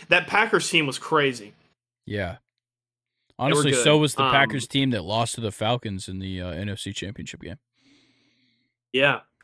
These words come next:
Speaker 1: Yep. And so was the Steelers that lost a couple hours later to the Patriots in the A F C Championship game.
Speaker 2: Yeah.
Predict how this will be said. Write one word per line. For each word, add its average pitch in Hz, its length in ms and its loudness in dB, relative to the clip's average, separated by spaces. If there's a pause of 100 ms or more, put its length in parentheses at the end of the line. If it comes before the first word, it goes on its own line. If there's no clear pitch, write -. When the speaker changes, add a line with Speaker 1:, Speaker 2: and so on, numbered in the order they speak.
(920)
Speaker 1:
Yep. 123 260 -4 (540)
And 127 320 -2
so 196 160 8
was 175 220 6
the 156 120 -6
Steelers 165 580 6
that 139 200 2
lost 156 440 4
a 160 80 -2
couple 156 300 2
hours 147 340 4
later 151 260 2
to 143 120 -8
the 131 80 -8
Patriots 139 540 -4
in 123 60 -6
the 120 120 -4
A 151 100 2
F 143 80 -2
C 123 140 -8
Championship 120 520 -10
game. 117 280 -12
Speaker 2:
Yeah. 95 300 -6